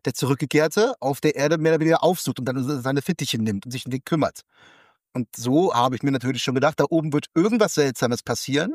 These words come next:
was vielleicht auch mit dem Verstand der Leute spielt, mit vielleicht Personen aus ihrer Vergangenheit, wie auch immer.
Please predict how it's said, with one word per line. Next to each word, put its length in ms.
was 360
vielleicht 400
auch 80
mit 160
dem 240
Verstand 560
der 140
Leute 300
spielt, 480
mit 280
vielleicht 560
Personen 880
aus 220
ihrer 200
Vergangenheit, 640
wie 140
auch 100
immer. 260